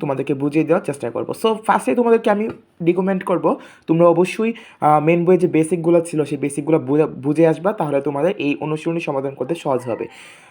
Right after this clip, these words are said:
তবে যদি তোমরা বুঝতে, আহ, না পারো, তাহলে অবশ্যই আমাদের চ্যানেলে আগের বেসিকগুলো নিয়ে ভিডিও রয়েছে, তাহলে তোমরা সেগুলো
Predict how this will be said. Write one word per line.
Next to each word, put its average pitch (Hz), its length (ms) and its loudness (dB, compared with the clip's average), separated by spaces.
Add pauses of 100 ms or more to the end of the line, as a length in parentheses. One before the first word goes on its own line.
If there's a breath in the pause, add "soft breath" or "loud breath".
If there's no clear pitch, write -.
তবে 180 220 6
যদি 185 200 4
তোমরা 196 240 2
বুঝতে, 170 300 4
আহ, 143 600 4 (360)
না 156 200 4
পারো, 175 220 2
তাহলে 151 280 2 (120)
অবশ্যই 156 300 0
আমাদের 151 280 -2
চ্যানেলে 156 360 -2 (320 loud breath)
আগের 156 300 4
বেসিকগুলো 151 540 2
নিয়ে 165 160 2
ভিডিও 143 280 0
রয়েছে, 147 280 0
তাহলে 139 220 -2
তোমরা 127 220 -2
সেগুলো 143 280 0